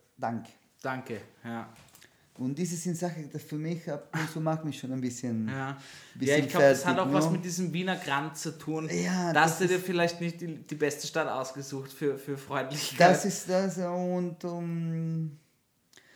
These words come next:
Speaker 1: ja, es sind schon die, diese kleinen Dinge, dass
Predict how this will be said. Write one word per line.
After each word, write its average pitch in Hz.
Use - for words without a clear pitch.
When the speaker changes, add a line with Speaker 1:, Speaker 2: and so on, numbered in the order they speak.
Speaker 1:
ja, -
es -
sind 165
schon 175
die, 156
diese 175
kleinen 175
Dinge, 175
dass 175